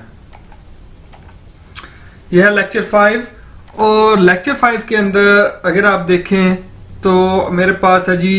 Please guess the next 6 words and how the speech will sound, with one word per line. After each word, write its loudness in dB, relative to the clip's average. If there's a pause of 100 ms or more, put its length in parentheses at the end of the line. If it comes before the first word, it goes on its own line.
(140)
जीयू, 2 (680)
ठीक 0
है, 2 (180)
Chinese 0
word 0
है 2